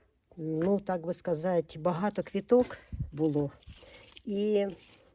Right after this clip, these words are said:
також дивляться вверх ці всі квітки. Так, листя. Ой, а листя, листя це взагалі таке, таке шершаве, таке кріпке. Ось зубчики такі, що можна поколотися. Ніякі слимаки,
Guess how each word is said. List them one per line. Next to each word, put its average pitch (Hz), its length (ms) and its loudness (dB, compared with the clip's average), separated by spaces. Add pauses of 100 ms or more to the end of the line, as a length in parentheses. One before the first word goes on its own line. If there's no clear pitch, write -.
(140)
також 220 380 4
дивляться 190 600 -2
вверх 180 320 4 (240)
ці - 140 -4
всі 151 240 0
квітки. 147 560 -6 (680)
Так, 156 280 -2
листя. 175 540 0 (300)
Ой, 180 280 12
а 165 80 8
листя, 202 520 4
листя 190 400 4
це 185 200 4
взагалі 170 720 2 (460)
таке, 190 420 4 (640)
таке 196 300 0
шершаве, 175 680 2
таке 160 340 0
кріпке. - 520 -4 (440)
Ось 156 120 4
зубчики 190 500 0
такі, 214 260 -2
що - 160 2
можна 170 300 2
поколотися. 170 720 2
Ніякі 196 460 4
слимаки, 196 680 2